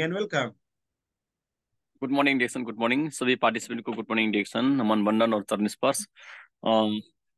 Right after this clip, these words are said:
Speaker 2: सभी लीडरों को आज नया वर्ष का शुरुआत हो चुका है, दो हज़ार चौबीस का जनवरी फर्स्ट तारीख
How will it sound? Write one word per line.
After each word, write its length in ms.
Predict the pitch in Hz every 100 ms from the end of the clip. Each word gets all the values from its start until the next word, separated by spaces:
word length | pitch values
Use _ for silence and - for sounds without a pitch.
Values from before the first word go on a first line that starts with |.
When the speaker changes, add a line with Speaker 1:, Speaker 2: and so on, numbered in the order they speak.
| _
Speaker 2:
सभी 160 | 120 123
लीडरों 480 | 117 107 110 110 101
को 260 | 135 160 139 -
आज 280 | 104 110 -
नया 340 | 101 120 123 117
वर्ष 220 | 110 -
का 100 | 113
शुरुआत 320 | - 107 98
हो 120 | 95
चुका 300 | 98 101 110
है, 240 | 107 123 147 - _ -
दो 80 |
हज़ार 180 | 107 110
चौबीस 540 | 101 - 113 113 123 -
का 280 | - 127
जनवरी 400 | 131 101 101 104
फर्स्ट 340 | 104 - 123 -
तारीख 380 | 117 127 -